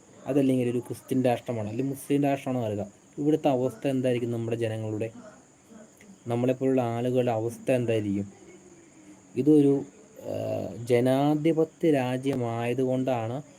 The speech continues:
ഇപ്പോഴും പല, പല, പല കാര്യങ്ങളിലും നമ്മുടെ ഇന്ത്യ തല ഉയർത്തിപ്പിടിച്ച് നിൽക്കുന്നത്. നമ്മളെ, നിങ്ങൾ ഒന്ന് ആലോചിക്കുക,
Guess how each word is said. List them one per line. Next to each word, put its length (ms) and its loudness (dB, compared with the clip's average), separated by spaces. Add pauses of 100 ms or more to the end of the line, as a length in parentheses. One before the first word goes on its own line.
(240)
ഇപ്പോഴും 500 0
പല, 160 0 (160)
പല, 160 -2 (260)
പല 420 2 (120)
കാര്യങ്ങളിലും 680 -2 (360)
നമ്മുടെ 300 0
ഇന്ത്യ 460 0 (260)
തല 180 0
ഉയർത്തിപ്പിടിച്ച് 720 0
നിൽക്കുന്നത്. 420 -4 (1080)
നമ്മളെ, 360 0
നിങ്ങൾ 200 2
ഒന്ന് 120 4
ആലോചിക്കുക, 500 4